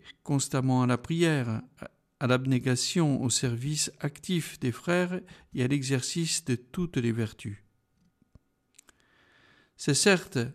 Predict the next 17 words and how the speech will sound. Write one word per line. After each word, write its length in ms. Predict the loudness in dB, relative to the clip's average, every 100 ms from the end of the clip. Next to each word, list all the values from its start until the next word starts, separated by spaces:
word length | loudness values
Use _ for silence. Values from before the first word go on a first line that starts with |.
| -4
à 100 | -4
titre 420 | -2 -6 -4 -6 0
individuel 760 | 0 2 -2 2 4 4 4
que 100 | 0
les 100 | -4
chrétiens 540 | -2 -4 0 4 4 4
sont 280 | 0 -2
appelés 360 | -2 -2 0 2
à 80 | 2
exercer 500 | 2 2 2 0 2
l'apostolat 640 | 2 0 -2 0 2 2
dans 140 | 2 2
leurs 220 | 2 0
diverses 440 | -2 0 -2 -2
conditions 600 | -2 -2 0 -4 -2 0
de 80 | 2
vie. 320 | 0 -2 -4